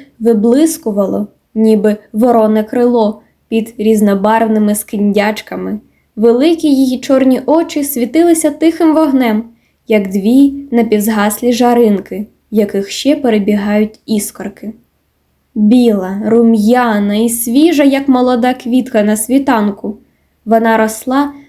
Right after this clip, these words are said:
на лихо серця молодецьким і на заздрощі подругам власним. Мати упадала біля неї всією душею,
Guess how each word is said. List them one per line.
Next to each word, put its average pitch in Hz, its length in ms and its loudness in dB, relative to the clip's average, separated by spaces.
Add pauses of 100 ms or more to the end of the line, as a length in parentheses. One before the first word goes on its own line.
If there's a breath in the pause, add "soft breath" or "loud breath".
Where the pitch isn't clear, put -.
на 220 160 2
лихо 285 360 0
серця 254 480 -2
молодецьким 220 840 0 (240 loud breath)
і 226 140 2
на 208 140 2
заздрощі 226 960 0
подругам 196 560 -2
власним. 208 540 -10 (680)
Мати 240 420 0
упадала 247 600 2
біля 247 320 0
неї 247 340 0
всією 233 560 0
душею, 208 580 -2